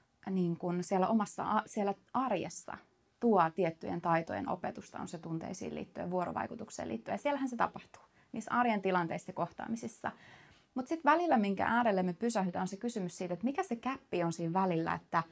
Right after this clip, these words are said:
että vaikka me opetetaan jostakin asioista, niin mitä pitää tapahtua, että ne oikeasti tulisi käyttöön? Ja me nähdään, ö, mahdollisia ehkä positiivisia muutoksia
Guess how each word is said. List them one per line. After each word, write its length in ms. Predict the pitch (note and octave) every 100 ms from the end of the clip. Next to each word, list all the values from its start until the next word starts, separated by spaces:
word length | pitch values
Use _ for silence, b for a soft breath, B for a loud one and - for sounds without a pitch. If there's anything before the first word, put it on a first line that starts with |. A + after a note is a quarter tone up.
| b b b -
että 200 | G3+ G#3
vaikka 240 | C#4 C#4+
me 120 | A#3 -
opetetaan 560 | C#4 E4 A#3 G#3+ F#3+
jostakin 340 | F3+ - F3 F3
asioista, 360 | F3 F3+ E3+
niin 80 | F#3+
mitä 180 | C4 E4+
pitää 200 | C#4 G#3+
tapahtua, 400 | G#3+ G#3+ F3+ F3+
että 100 | F3+
ne 40 |
oikeasti 280 | F#3 E3+ -
tulisi 320 | - E3+ E3
käyttöön? 580 | - C#4 - - - - - _ _ _
Ja 60 | G3
me 100 | G3+
nähdään, 680 | G#3+ A#3+ G#3+ F3 D#3+ D#3 E3
ö, 920 | - - - - - - - G2+ -
mahdollisia 600 | F#3 F3+ E3 D#3+ E3 E3
ehkä 200 | D#3+ D#3+
positiivisia 640 | E3+ E3 E3 E3+ E3+ G3
muutoksia 640 | G#3+ C#4+ A3 E3 - -